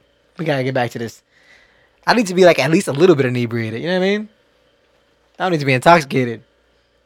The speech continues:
But, like, um ching? Nah? Nah? All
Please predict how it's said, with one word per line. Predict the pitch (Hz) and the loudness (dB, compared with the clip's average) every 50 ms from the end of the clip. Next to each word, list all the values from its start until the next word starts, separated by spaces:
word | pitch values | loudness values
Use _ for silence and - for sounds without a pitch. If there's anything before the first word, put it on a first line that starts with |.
| _ _ _ | _ _ _
But, | 151 143 135 | -6 -2 -2
like, | 120 113 113 - - | 0 -2 -2 -4 -4
um | 170 180 175 | -2 -2 0
ching? | - 202 233 427 453 - _ _ _ _ _ _ _ _ _ _ _ _ _ _ _ _ _ _ _ _ _ _ _ _ _ _ | 2 2 2 2 0 -4 _ _ _ _ _ _ _ _ _ _ _ _ _ _ _ _ _ _ _ _ _ _ _ _ _ _
Nah? | - 151 170 202 262 262 - _ _ _ _ _ _ _ _ - | -4 0 0 0 0 -2 -8 _ _ _ _ _ _ _ _ -10
Nah? | 143 143 147 190 - _ _ _ _ _ - | -6 -6 -6 -6 -10 _ _ _ _ _ 2
All | 160 | 2